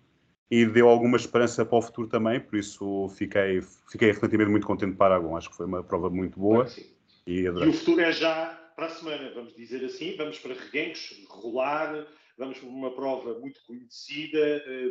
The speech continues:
Speaker 2: pergunto para já, eh, Tomás, quais são as expectativas e como é que está a preparação para a prova? Porque imagino que
Speaker 1: Sim.
Speaker 2: o carro é um carro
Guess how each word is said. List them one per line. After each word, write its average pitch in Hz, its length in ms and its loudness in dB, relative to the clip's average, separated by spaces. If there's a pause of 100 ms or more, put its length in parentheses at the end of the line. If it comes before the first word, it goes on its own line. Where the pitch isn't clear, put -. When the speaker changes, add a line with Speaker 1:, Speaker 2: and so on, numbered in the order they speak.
Speaker 2:
pergunto 127 340 -12 (160)
para 120 140 -8
já, 127 480 -4
eh, 117 140 -2 (100)
Tomás, 127 240 -8
quais 127 220 -6
são 135 120 -10
as 123 80 -8
expectativas 143 640 -6 (260)
e 131 80 -20
como 151 180 -2
é 151 60 -2
que 156 40 -8
está 151 180 -2
a 147 40 0
preparação 143 520 -8
para 131 120 -6
a 127 40 -2
prova? - 320 -16
Porque - 200 -20
imagino 120 280 -12
que - 60 -18
Speaker 1:
Sim. - 100 -10
Speaker 2:
o - 40 -6
carro 147 260 0
é - 20 -2
um 123 100 -6
carro 123 180 -6